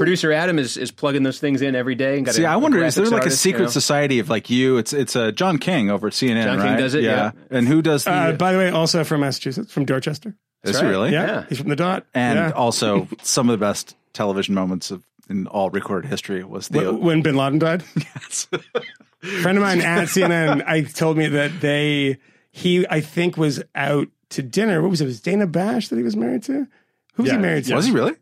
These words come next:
Speaker 4: Yes.
Speaker 3: Yeah, Dana Bash. They, they divorced now. But they were out <laughs> having dinner, and they called him, like,
Speaker 2: I
Speaker 3: Bin
Speaker 2: thought
Speaker 3: Laden
Speaker 2: that was the same day as the White House Correspondents' Dinner.
Speaker 3: I
Speaker 2: And so they might have been, uh,
Speaker 3: I
Speaker 2: uh,
Speaker 3: can't remember what it was, but I, but, but they called him back, and he is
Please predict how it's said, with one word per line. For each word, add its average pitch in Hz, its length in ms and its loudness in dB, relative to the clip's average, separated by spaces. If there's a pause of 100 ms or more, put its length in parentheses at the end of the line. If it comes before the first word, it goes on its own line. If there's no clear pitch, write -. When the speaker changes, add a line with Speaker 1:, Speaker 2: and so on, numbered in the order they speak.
Speaker 4:
Yes. 104 280 -8
Speaker 3:
Yeah, 226 200 2
Dana 180 180 0
Bash. 156 220 0
They, 170 220 0
they 156 200 2
divorced 139 380 -4
now. 143 160 -2 (360)
But 170 120 0
they 190 100 2
were 185 80 4
out 185 400 0
<laughs> - 0 -
having 165 400 0
dinner, 156 320 2
and 139 180 2
they 139 100 2
called 160 440 -2
him, 131 220 -4
like, 139 260 -6 (320)
Speaker 2:
I 135 60 0
Speaker 3:
Bin 156 60 2
Speaker 2:
thought 240 80 4
Speaker 3:
Laden 220 160 4
Speaker 2:
that - 40 0
was 143 120 0
the 156 100 0
same 170 200 2
day 156 100 2
as 139 80 -2
the 113 100 0
White 131 160 2
House 117 180 -2
Correspondents' 120 640 -2
Dinner. - 340 -8 (560)
Speaker 3:
I - 140 -4
Speaker 2:
And 120 180 0
so 120 160 2
they 113 140 0
might 113 180 2
have 107 100 -2
been, 104 220 0
uh, 98 360 -2
Speaker 3:
I 101 80 -4
Speaker 2:
uh, - 20 -2
Speaker 3:
can't 190 220 0
remember 226 120 0
what 208 120 2
it 196 40 0
was, 185 160 0
but 175 120 0
I, 180 100 0
but, 170 260 -2
but 160 240 -2
they 160 140 0
called 170 320 0
him 143 80 4
back, 135 480 -2 (360)
and 139 140 0
he 147 160 4
is 117 320 -2